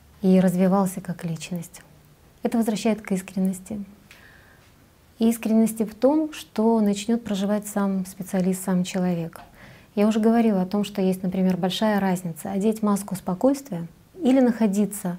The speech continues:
действительно в спокойном и доброжелательном состоянии. Если специалист воспринимает себя "я" как сознание, то становится понятным, почему ни сам специалист, ни люди, которые обращаются к нам за помощью, не могут прийти к спокойному состоянию.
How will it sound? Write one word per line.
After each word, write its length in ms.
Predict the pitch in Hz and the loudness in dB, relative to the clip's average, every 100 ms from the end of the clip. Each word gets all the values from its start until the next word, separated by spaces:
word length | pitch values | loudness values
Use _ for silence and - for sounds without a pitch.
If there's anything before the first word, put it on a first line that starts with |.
| - | -4
действительно 580 | 180 185 - 233 202 175 | -2 0 -2 -2 0 -2
в 40 | |
спокойном 560 | - - 180 202 214 185 | -2 -8 -2 0 2 2
и 20 | |
доброжелательном 720 | 170 175 180 175 175 180 185 180 | 0 -2 -4 -2 -2 -2 -4 -4
состоянии. 720 | 196 - 185 180 170 165 175 - - - - - - - | -6 -6 -2 -2 -2 -8 -12 -18 -20 -20 -18 -20 -10 0
Если 600 | 196 269 269 247 233 226 190 | 4 4 4 4 4 2 -4
специалист 520 | 180 - 202 226 233 202 | -4 -2 2 4 2 -2
воспринимает 640 | 185 196 202 202 196 185 | -4 0 2 4 2 0
себя 200 | 175 180 | -2 0
"я" 200 | 180 185 | 2 0
как 220 | 185 185 | -2 -6
сознание, 600 | - 180 214 302 226 170 - - - - _ _ _ - | -4 0 2 2 0 -2 -8 -20 -20 -20 _ _ _ -2
то 140 | 208 | -2
становится 400 | 214 240 262 254 | 2 4 4 4
понятным, 420 | 226 240 262 208 | 2 2 2 2
почему 540 | 208 208 220 220 208 - | 0 0 4 4 4 2
ни 100 | 226 | 2
сам 260 | 254 202 202 | 2 2 2
специалист, 720 | 202 196 - 196 185 185 185 - - - | 0 -6 -4 -2 0 0 -2 -8 -18 -2
ни 240 | 190 220 | 4 6
люди, 280 | 254 214 208 | 6 4 2
которые 320 | 208 202 202 | 0 0 2
обращаются 520 | 196 196 196 196 190 190 | 2 0 -2 -2 -2 -4
к 100 | - | 0
нам 140 | 185 | 0
за 100 | 190 | 0
помощью, 560 | 185 190 185 180 185 185 - - - - 208 | 0 2 2 0 -4 -8 -12 -20 -20 -4 6
не 160 | 220 | 8
могут 360 | 240 254 247 262 | 10 10 6 4
прийти 260 | 214 214 | 2 0
к 60 | 233 | -4
спокойному 560 | - 196 202 202 190 185 | -2 0 2 4 4 0
состоянию. 680 | 185 185 185 175 170 170 | -4 -4 0 0 -2 -6